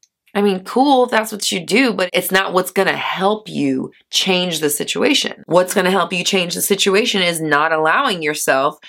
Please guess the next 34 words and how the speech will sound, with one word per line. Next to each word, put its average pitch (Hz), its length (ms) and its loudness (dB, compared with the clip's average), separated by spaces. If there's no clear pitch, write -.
to 170 520 0
succumb 202 600 0
to 202 140 -2
those 160 260 0
thoughts, 151 420 0
to 196 140 -4
soak 180 440 0
them 196 140 2
up, 262 240 -2
to 196 160 0
indulge 185 580 2
in 160 100 -4
them, 110 320 -8
to - 260 -2
act - 320 -2
on 73 220 0
them, - 240 -12
to 190 220 2
agree 175 500 0
with - 260 -2
them, - 220 -4
to 247 160 0
listen 240 400 0
to 165 100 -2
them, 143 200 0
to 208 100 -4
trust - 400 0
them, 180 180 0
to 214 100 -2
believe 208 520 2
them, 135 220 -2
any 190 240 2
of 131 100 -2
it. 117 160 -8